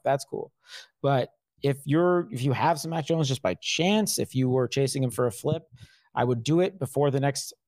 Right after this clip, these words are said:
release comes out because you're gonna see this, this, uh, this pattern. We have Spectre coming out next week.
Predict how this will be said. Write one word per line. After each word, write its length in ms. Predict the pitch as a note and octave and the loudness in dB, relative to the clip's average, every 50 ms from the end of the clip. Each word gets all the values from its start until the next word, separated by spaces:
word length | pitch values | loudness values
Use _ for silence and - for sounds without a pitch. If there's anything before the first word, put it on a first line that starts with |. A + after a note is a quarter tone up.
| _ _ _ - | _ _ _ -4
release 340 | B2+ B2+ B2+ C3+ - - - | -2 0 0 0 -2 -2 -4
comes 220 | - G#2+ F#2+ - | -6 -6 -4 -4
out 180 | - - - - - | -4 -4 -6 -6 -8
because 160 | A2 A#2+ A#2 | -6 -4 -2
you're 100 | C3 B2+ | 0 0
gonna 160 | B2 C3+ C3+ | 2 0 0
see 220 | B2+ - - D#3 D#3 | 0 0 0 0 2
this, 400 | C#3+ D#3 C#3+ - - - - - _ | 2 0 0 0 -4 -6 -8 -10 _
this, 320 | - C#3 C3 C3+ - - C3+ | -2 -2 0 0 0 0 0
uh, 400 | B2+ B2 B2 B2 B2 A#2+ B2+ - - | 2 2 2 2 2 2 0 0 -2
this 200 | - B2 - - | -2 -2 -2 -2
pattern. 440 | - - D#3+ E3 D3+ A#2+ G#2 G#2+ | 0 2 2 2 2 2 -2 -2
We 100 | B2 B2+ | -2 -2
have 80 | A#2+ A#2 | -2 -2
Spectre 340 | - - E3 D#3+ D3 D#3+ D3 | -2 -2 -2 -2 -2 -4 -4
coming 220 | - D3+ D3+ D3 | -2 0 2 2
out 120 | D3 D3 D3 | 2 2 2
next 260 | C#3+ C#3 C3 - - | 2 0 0 -2 0
week. 260 | C#3 C3+ C3+ C3+ | 0 0 -2 -4